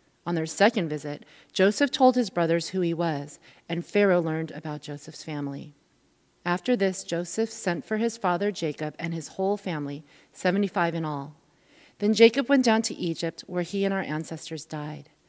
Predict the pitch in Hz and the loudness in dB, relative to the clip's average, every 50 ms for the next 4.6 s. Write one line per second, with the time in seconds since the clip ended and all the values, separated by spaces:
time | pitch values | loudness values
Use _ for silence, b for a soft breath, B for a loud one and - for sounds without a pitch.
0 | b b b b b b b - 190 185 160 185 180 180 185 208 226 220 - 220 | b b b b b b b 0 0 0 2 4 4 4 6 4 4 2 2 0
1 | 190 170 147 - 165 165 180 190 - - 185 170 170 - - - 190 - - 185 | 0 0 0 0 0 0 0 -2 -4 -4 -4 -6 -6 -6 -8 -8 -6 -4 -4 -4
2 | 156 - 135 143 151 165 175 - - - 175 175 - - - 190 190 190 - - | -6 -6 -6 -10 -10 -10 -12 -12 -8 -6 -6 -6 -4 -2 0 0 0 0 0 0
3 | 233 240 254 247 - - - 196 190 180 165 - - - 185 196 185 214 220 202 | 2 2 2 2 0 -2 -2 -2 -2 -2 -4 -4 -4 -2 -2 -2 0 0 -2 -2
4 | 202 196 185 185 180 175 139 - 170 165 - - | -2 -4 -4 -4 -6 -8 -6 -4 -4 -4 -4 -6